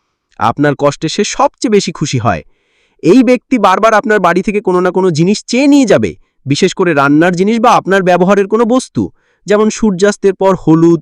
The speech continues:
চিনি বা নুন চাওয়া। শাস্ত্রমতে এর মাধ্যমে সে আপনার বাড়ির লক্ষ্মী এবং পজিটিভ শক্তিকে নিজের বাড়িতে নিয়ে যাওয়ার চেষ্টা করে এবং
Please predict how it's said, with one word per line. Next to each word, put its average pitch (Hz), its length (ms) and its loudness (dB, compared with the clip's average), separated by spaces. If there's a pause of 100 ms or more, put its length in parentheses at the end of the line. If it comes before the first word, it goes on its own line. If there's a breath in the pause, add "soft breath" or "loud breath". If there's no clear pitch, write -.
(140)
চিনি 143 360 4
বা 143 160 0
নুন 165 260 4
চাওয়া। 95 260 -2 (480)
শাস্ত্রমতে 202 680 -2 (340)
এর 175 140 2
মাধ্যমে 180 420 0
সে 240 160 -2
আপনার 190 280 0
বাড়ির 151 280 0
লক্ষ্মী 165 440 0
এবং 285 140 0 (100)
পজিটিভ 202 440 0
শক্তিকে 208 440 -2
নিজের 233 280 2
বাড়িতে 196 260 0
নিয়ে 160 200 4
যাওয়ার 233 180 2
চেষ্টা 214 340 -2
করে 104 220 -4 (400)
এবং 143 220 0